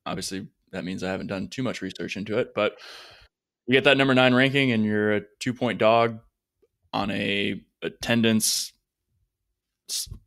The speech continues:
smaller attendance type scale up in Blacksburg. I'm gonna go Miami, um, and hopefully they'll pull that one out.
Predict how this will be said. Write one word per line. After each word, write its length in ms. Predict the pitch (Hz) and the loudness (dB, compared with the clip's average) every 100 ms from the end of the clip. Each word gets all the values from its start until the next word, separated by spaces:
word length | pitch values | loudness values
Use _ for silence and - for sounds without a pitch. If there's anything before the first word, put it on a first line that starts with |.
| _ | _
smaller 420 | - 135 123 123 | -4 4 6 6
attendance 540 | 110 - 123 120 113 | 4 0 -4 -4 -6
type 220 | - 113 110 | -4 -4 -4
scale 380 | - 110 110 | -6 -2 0
up 140 | 107 107 | 0 -4
in 120 | 107 | -6
Blacksburg. 500 | 104 104 - 107 107 | -4 -2 -2 -4 -4
I'm 120 | 98 107 | -6 -6
gonna 160 | 107 | -6
go 220 | 104 101 | -4 -4
Miami, 520 | 101 95 98 98 101 98 _ _ _ | -4 -6 -8 -8 -10 -12 _ _ _
um, 520 | - 92 - 101 - _ _ _ _ _ _ | -12 -10 -8 -10 -12 _ _ _ _ _ _
and 400 | 87 95 98 98 | -12 -10 -8 -10
hopefully 300 | 107 98 104 | -12 -8 -6
they'll 120 | 101 | -6
pull 180 | 95 98 | -6 -6
that 160 | 98 98 | -6 -6
one 100 | 101 | -8
out. 220 | 120 | -8